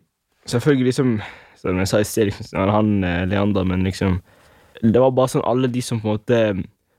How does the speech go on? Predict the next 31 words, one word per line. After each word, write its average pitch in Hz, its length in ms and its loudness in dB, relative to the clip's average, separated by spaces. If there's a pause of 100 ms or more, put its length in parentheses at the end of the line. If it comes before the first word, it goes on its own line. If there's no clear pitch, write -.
(120)
du 117 80 -2
kunne 113 160 2
legge 110 180 4
merke 110 240 0
var 117 120 2
sånn 110 100 -2
småfrekke 107 560 -2
mot 107 200 0
henne, 104 300 2 (440)
og 95 280 2
på 107 120 2
en 101 80 2
måte 107 160 0
bare, 104 300 2 (240)
når 107 200 2
du 104 80 -2
putter 117 260 0
henne 110 160 2
til, 107 120 -6 (120)
bare 107 220 2
til 113 60 -4
support, 107 480 0
alle 104 160 0
sammen, 104 480 0 (340)
alle 113 140 4
sammen 113 180 2
som 107 140 -2
var 101 80 0
med 113 260 0
på 107 140 -2
det, 107 160 0